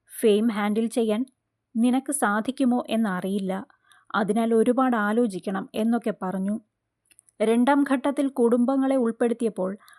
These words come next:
അവർക്കുമുണ്ടായിരുന്നു സംശയങ്ങളെന്നും ഇരുവരും പറയുന്നു. ഇനി സിംഗിളായിട്ടാകും ജീവിതം പോവുക എന്നായിരുന്നു താൻ കരുതിയതെന്നും ആദിത്യ പറയുന്നു. വീട്ടിൽ തനിക്ക്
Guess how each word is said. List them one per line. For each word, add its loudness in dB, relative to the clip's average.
അവർക്കുമുണ്ടായിരുന്നു 2
സംശയങ്ങളെന്നും -4
ഇരുവരും 0
പറയുന്നു. -4
ഇനി 2
സിംഗിളായിട്ടാകും 0
ജീവിതം -2
പോവുക 2
എന്നായിരുന്നു 2
താൻ 0
കരുതിയതെന്നും 0
ആദിത്യ 0
പറയുന്നു. -4
വീട്ടിൽ 2
തനിക്ക് 2